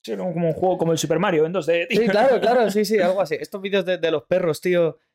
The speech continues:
Speaker 2: que se están ladrando en, a través de una verja, están
Speaker 1: Sí.
Speaker 2: ladrándose muchísimo y está al lado la puerta abierta, ¿sabes?
Speaker 1: Sí.
Speaker 2: Pues era,
Speaker 1: Igual.
Speaker 2: era algo así, tío,
Speaker 1: Hostia.
Speaker 2: era...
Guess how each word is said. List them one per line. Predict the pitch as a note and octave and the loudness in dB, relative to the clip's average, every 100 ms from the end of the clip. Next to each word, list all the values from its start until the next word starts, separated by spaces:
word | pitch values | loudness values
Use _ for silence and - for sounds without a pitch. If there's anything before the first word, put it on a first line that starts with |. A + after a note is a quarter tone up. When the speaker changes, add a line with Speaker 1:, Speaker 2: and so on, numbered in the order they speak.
| _ | _
Speaker 2:
que | D3 C#3 | -4 -2
se | C#3+ | -2
están | - E3+ | 0 0
ladrando | D#3+ D3+ F3 E3+ D3 C#3+ C#3+ _ | 2 2 2 2 2 2 -2 _
en, | D#3+ C#3 C#3+ D3 D3 | -2 0 0 -4 -6
a | - C#3+ | -6 -2
través | C#3+ D#3 | 0 0
de | D#3+ | 0
una | C3+ | 2
verja, | D#3+ E3+ C3+ | 2 2 -2
están | - D#3+ | 0 0
Speaker 1:
Sí. | |
Speaker 2:
ladrándose | E3 D#3+ E3+ E3 E3+ | 2 2 2 0 -2
muchísimo | D3 F#3 F#3 E3 D#3 | -2 -2 0 0 0
y | C#3+ | -2
está | D#3 | -2
al | D#3+ | -2
lado | E3 D#3 | 0 0
la | C#3+ | 0
puerta | D#3 D3 C#3 | -2 -2 0
abierta, | E3+ F#3+ B2+ B2+ | 0 -2 -4 -2
¿sabes? | F3+ E3 C#3+ | 0 2 0
Speaker 1:
Sí. | - _ | -6 _
Speaker 2:
Pues | C#3 - _ _ | -16 -16 _ _
era, | D3 E3+ | -14 -12
Speaker 1:
Igual. | D3+ C#3+ | -10 -4
Speaker 2:
era | D3 E3+ | 0 2
algo | F3+ D#3 | 2 2
así, | D3 F#3 | 0 -2
tío, | F3 E3 | 0 -2
Speaker 1:
Hostia. | C3+ | -2
Speaker 2:
era... | D#3 D3+ C#3 | -4 -6 -8